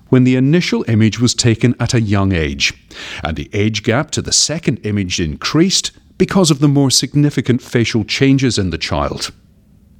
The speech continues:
The results for practitioner accuracy showed a similar trend, with performance decreasing as the age gap increases.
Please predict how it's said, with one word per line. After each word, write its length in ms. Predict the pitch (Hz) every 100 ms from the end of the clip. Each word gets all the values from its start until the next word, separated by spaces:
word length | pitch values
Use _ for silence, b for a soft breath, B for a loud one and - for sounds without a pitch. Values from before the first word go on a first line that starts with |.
| - B B B B
The 100 | -
results 460 | 127 131 113 151 -
for 160 | - 76
practitioner 720 | 92 - - 196 - 98 80
accuracy 680 | 110 - 123 117 - 127 127 -
showed 440 | - 131 131 -
a 80 | 147
similar 580 | - - 151 139 113 98
trend, 540 | - 98 69 - - - _
with 160 | 71 -
performance 640 | 67 - 113 127 127 123
decreasing 880 | 113 101 175 - 135 117 127 120 123 b b
as 140 | 127
the 180 | 147 151 -
age 300 | 101 101 -
gap 300 | 92 82 - -
increases. 880 | 117 113 - 135 127 - 71 -